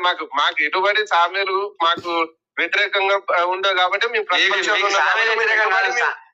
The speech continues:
Speaker 1: ఆయన మీద
Speaker 2: మీకు, మీకు,
Speaker 1: విమర్శ
Speaker 2: మీకు, మీకు,
Speaker 1: ఉన్నదే
Speaker 2: మీకు అర్థం
Speaker 1: ప్రతిపక్షం.
Speaker 2: కావట్లేదు. సామ్యాలు చేయబట్టే ఇప్పుడు మీకైనా ఆ రెండు సీట్లు.
Speaker 1: ఈ సామ్యాలు కూడా మాకే సపోర్ట్ చేసిండు. అయితే
Speaker 2: ఆ,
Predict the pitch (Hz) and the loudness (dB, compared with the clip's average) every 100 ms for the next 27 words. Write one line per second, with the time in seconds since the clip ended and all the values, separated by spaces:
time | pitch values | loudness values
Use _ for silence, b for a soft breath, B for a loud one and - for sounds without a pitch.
0 | - 131 196 226 226 202 214 214 208 202 | -4 -2 0 -2 -2 -2 0 -2 0 0
1 | 196 190 190 185 190 - 190 190 226 160 | 0 -2 -2 0 -2 -4 -2 0 2 2
2 | 208 214 220 220 214 165 202 226 226 226 | 2 2 2 0 0 2 2 2 0 0
3 | 226 233 226 226 214 214 220 214 202 196 | 0 0 -2 -4 -4 -2 0 0 0 -2
4 | 196 214 202 185 - _ _ _ _ _ | -2 -2 -2 -2 -6 _ _ _ _ _
5 | _ _ _ _ 240 190 175 208 226 247 | _ _ _ _ -2 2 2 2 0 0
6 | 196 196 196 185 170 160 160 156 156 185 | 0 0 0 -2 -2 -2 -2 0 -2 0
7 | 240 277 - _ _ - | 0 -2 -8 _ _ -8